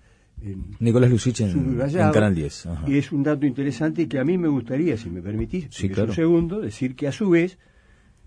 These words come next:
Speaker 1: hay una diferencia también muy importante entre la educación pública y la educación privada, porque la educación pública aporta un <clears throat> diecinueve punto cinco por ciento de aportes patronales que va directo al B P S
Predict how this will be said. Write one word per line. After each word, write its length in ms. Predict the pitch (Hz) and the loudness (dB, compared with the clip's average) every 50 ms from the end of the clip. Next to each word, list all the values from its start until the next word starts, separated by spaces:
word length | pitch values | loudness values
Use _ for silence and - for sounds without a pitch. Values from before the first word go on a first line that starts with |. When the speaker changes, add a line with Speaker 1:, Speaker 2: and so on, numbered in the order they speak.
| - _ | -20 _
Speaker 1:
hay 160 | - 92 98 | -10 -6 -4
una 140 | 104 110 120 | -4 -2 -2
diferencia 540 | 127 127 113 107 123 135 139 123 117 113 95 | -2 -4 -4 -4 -4 -4 -6 -6 -6 -10 -10
también 380 | - - 95 120 185 220 202 147 | -8 -8 -6 -2 -2 0 0 0
muy 160 | 113 120 120 | -2 -2 -4
importante 540 | 113 107 104 107 107 - 208 175 117 101 92 | -6 -6 -6 -6 -6 -4 -6 -6 -6 -6 -8
entre 160 | 85 82 85 | -10 -10 -12
la 60 | 90 | -12
educación 400 | 87 90 87 90 87 - - 107 | -12 -12 -12 -12 -14 -12 -12 -12
pública 340 | 104 110 117 107 107 98 95 | -8 -6 -6 -6 -4 -6 -6
y 40 | 95 | -8
la 120 | 92 87 | -8 -10
educación 400 | 90 90 87 92 87 - 98 92 | -12 -12 -14 -16 -16 -14 -14 -14
privada, 400 | 85 90 90 90 87 87 82 85 85 - | -12 -12 -12 -12 -12 -14 -16 -18 -16 -14
porque 200 | 95 90 87 92 | -14 -12 -10 -10
la 100 | 95 101 | -10 -10
educación 380 | 98 - 98 107 - 175 151 | -10 -10 -12 -8 -6 -8 -6
pública 340 | 151 - 208 202 185 156 139 | -4 -6 -6 -4 -2 -4 -4
aporta 400 | 120 117 165 170 - - 165 - | -2 -2 -4 -4 -4 -6 -10 -6
un 160 | - 147 160 170 | -2 -2 -2 0
<clears throat> 20 | |
diecinueve 520 | 160 139 110 127 131 156 190 196 180 160 | 0 -2 -2 -2 -2 -2 0 0 0 0
punto 1300 | 123 117 151 156 139 117 135 120 117 - - - - - 165 180 160 127 104 - - - 160 151 147 185 170 | 0 -2 -2 -2 -2 -2 -6 -8 -8 -10 -14 -8 -2 2 4 4 4 4 0 -4 -6 -4 -4 -2 -2 -2 -4
cinco 360 | - - 220 208 143 127 113 | -2 -2 -2 -2 -2 -4 -4
por 160 | 107 117 113 | -4 -6 -6
ciento 340 | - - 175 123 98 - 104 | -4 -4 -4 -4 -4 -6 -8
de 100 | 95 98 | -6 -6
aportes 420 | 107 101 - 165 151 - - 107 | -8 -4 -2 -2 -2 -2 -4 -6
patronales 580 | 104 - 143 139 151 147 156 147 135 131 143 - - _ _ _ - _ _ - _ _ | -4 -4 -6 -4 -2 -2 0 0 0 -2 -4 -6 -10 _ _ _ -20 _ _ -20 _ _
que 120 | - 110 | -4 0
va 100 | 113 131 | 0 2
directo 400 | 139 135 135 151 160 160 - 156 | 2 2 2 2 0 -2 -2 -2
al 100 | 131 117 | -2 0
B 140 | 123 151 160 | 0 0 -2
P 220 | 156 - 170 170 175 | -2 -2 0 0 0
S 300 | 147 - - 165 180 208 | 0 0 -6 -10 -12 -12